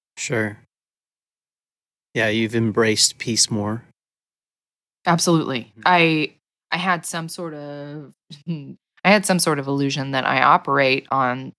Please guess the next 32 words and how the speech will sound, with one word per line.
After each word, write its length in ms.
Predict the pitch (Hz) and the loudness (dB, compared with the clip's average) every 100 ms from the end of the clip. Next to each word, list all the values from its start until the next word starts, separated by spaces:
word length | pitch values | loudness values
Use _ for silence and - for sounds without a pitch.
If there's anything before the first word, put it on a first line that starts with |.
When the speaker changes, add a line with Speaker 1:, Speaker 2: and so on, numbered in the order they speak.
| - | -12
Speaker 2:
some 180 | - | -10
chaos. 520 | 131 120 92 - - - _ _ _ - | -4 -4 -4 -8 -14 -16 _ _ _ 2
And 120 | 240 | 2
I, 140 | 247 - _ | 0 -4 _
and 140 | 302 | 2
I 80 | 269 | 4
do. 480 | 185 208 190 127 139 | 4 2 2 0 -6
Like, 140 | 156 - | -12 2
I 180 | 196 233 | 2 2
can 140 | - | -2
appreciate 560 | 139 - 180 139 131 - | -6 -4 -4 -4 -6 -6
some 140 | 139 | -12
chaotic 480 | - 135 139 127 - | -6 -4 -4 -6 -10
stuff. 360 | - 117 - _ _ _ _ _ - | -6 -4 -6 _ _ _ _ _ -20
I 40 | |
can 100 | - | -18
appreciate 400 | 135 170 - 202 | -10 -6 -2 0
the 80 | 196 | 0
weird 340 | 175 202 214 208 | -2 0 0 0
in 140 | 196 | 0
life. 240 | 170 110 _ - | -2 -4 _ -4
"Let 200 | 175 - | -2 -2
your 100 | 220 | -6
freak 220 | 247 240 - | -8 -8 0
flag 240 | 254 240 | 2 2
fly" 460 | - 294 190 170 165 | 2 2 4 4 2
tends 360 | - 196 196 - | -2 -4 -4 -4
to 60 | |
be 120 | 190 | -4
one 180 | 196 190 | -2 -2
of 80 | 190 | -2
my 540 | 185 185 190 185 185 | -2 -2 -2 -4 -6